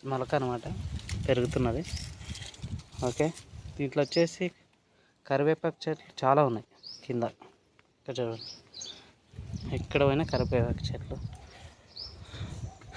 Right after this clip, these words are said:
ఇవంతా తోటలాగా ఉంటుంది ఇంటి ముందల. ఆ, చూడండి, చిన్న మామిడి చెట్టు చాలా భలే ఉంది అన్నమాట. చిన్న పిల్లక, ఆ, తిన్న పీస్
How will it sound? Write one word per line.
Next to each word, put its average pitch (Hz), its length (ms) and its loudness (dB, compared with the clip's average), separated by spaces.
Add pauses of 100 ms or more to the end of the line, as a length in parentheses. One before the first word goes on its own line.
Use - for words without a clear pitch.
(280)
ఇవంతా 135 340 4
తోటలాగా 151 480 10
ఉంటుంది 117 260 4
ఇంటి 110 160 -2
ముందల. 113 260 2 (1400)
ఆ, - 20 6 (800)
చూడండి, 120 340 8 (240)
చిన్న 131 360 4
మామిడి 117 300 6
చెట్టు 123 220 -2 (1120)
చాలా 120 300 10
భలే 120 240 12
ఉంది 113 180 10
అన్నమాట. 110 240 8 (160)
చిన్న 147 160 12 (140)
పిల్లక, 131 220 12 (920)
ఆ, 120 100 8 (160)
తిన్న 143 160 8 (140)
పీస్ 143 280 8